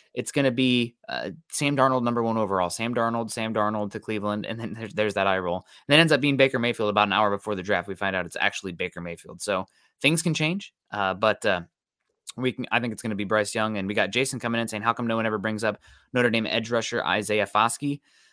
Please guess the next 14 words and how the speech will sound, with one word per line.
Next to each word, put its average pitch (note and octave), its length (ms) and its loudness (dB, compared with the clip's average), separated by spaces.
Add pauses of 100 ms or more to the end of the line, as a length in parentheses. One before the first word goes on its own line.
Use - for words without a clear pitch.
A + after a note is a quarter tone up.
Uh, G2+ 60 -2 (140)
a F#2 260 -2
solid E3 460 4
player, F#3+ 500 2 (100)
uh, A2 200 2
had C#3 100 4
a D3 60 0
lot D3+ 160 6
of B2+ 40 -2
stats A#2+ 380 0
there C3+ 140 4
at B2 80 2
Notre C3+ 200 0
Dame. C3 380 -2